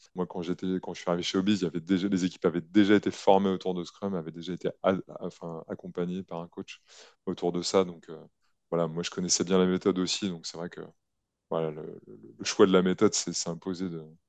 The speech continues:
de lui-même, on va dire. Et, et ensuite, ce que ça va, ouais, ce que ça va apporter, c'est, c'est, bah, une fois qu'on a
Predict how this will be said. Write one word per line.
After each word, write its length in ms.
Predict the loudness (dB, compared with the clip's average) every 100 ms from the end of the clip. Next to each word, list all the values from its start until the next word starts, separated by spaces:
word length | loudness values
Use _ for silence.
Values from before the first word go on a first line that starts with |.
| _ _ _ _
de 60 | -4
lui-même, 340 | 0 2 2
on 80 | 2
va 120 | 0
dire. 200 | 0 -4 _ _ -20 -20 _ _ 2
Et, 240 | 4 6
et 60 | 4
ensuite, 400 | 4 2 0 0
ce 40 |
que 120 | 0
ça 200 | 4 6
va, 360 | 8 6 6 6
ouais, 180 | 4 4
ce 80 |
que 80 | 0
ça 140 | -2 2
va 100 | 4
apporter, 400 | 2 -2 2 2
c'est, 300 | 4 2 0
c'est, 180 | -2
bah, 160 | 2 4 4
une 120 | 0
fois 200 | 6 6
qu'on 240 | 6 4
a 420 | 8 8 6 4